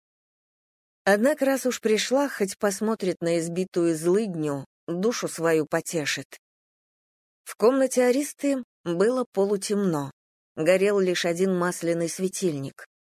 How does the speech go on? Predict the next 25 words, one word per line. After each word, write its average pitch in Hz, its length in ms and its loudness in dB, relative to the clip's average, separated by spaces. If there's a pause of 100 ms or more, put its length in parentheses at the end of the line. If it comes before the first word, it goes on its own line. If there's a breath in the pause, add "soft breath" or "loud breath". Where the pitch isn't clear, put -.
(240)
От 190 160 2
курительницы 214 680 0
в 190 100 0
углу 202 300 0
тянулся 180 680 0
пряный 190 380 0
запах 175 480 -2
благовоний. 180 880 0 (480)
На 175 140 2
резной 190 360 2
кровати, 190 560 0
покрытой 160 480 0
расшитым 156 520 0
покрывалом, 196 800 2 (420)
лежала 240 440 2
рыжеволосая 190 800 0
красавица. 147 840 -4 (680)
Тонкий 180 380 4
шелк 175 380 2
туники 180 480 -2
словно 165 540 2
стекал 185 500 -2
с - 140 -10
ее 147 280 0
тела, 202 520 0